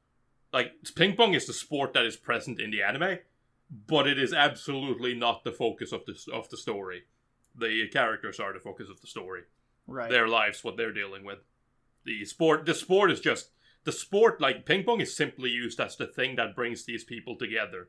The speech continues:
Speaker 1: The reason why they meet each other, the reason why they learn about each other. The reason why you meet, why you get to see these people.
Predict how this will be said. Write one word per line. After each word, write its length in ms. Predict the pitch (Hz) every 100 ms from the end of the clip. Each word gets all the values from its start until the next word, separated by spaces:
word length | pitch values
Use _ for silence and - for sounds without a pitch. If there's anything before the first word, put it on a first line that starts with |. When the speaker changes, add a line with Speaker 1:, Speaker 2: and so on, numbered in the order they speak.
| _ _
Speaker 1:
The 100 | 123
reason 320 | 110 110 104 107
why 180 | 113
they 220 | 110 107 - _
meet 320 | 117 120 120
each 160 | 107 107
other, 240 | 104 101
the 100 | 101
reason 320 | 104 110 104 104
why 260 | 104 101 - _ _ _ -
they 80 |
learn 220 | 117 156 117
about 160 | 107
each 120 | 104 113
other. 300 | 98 98 - _ _ _ _ _ _ _ _ -
The 80 | 110
reason 260 | 104 113
why 120 | 104
you 200 | 104 117
meet, 180 | 113 -
why 140 | 117 160
you 180 | 185
get 160 | 113 113
to 80 | -
see 160 | 117
these 180 | 87 -
people. 380 | - 95 98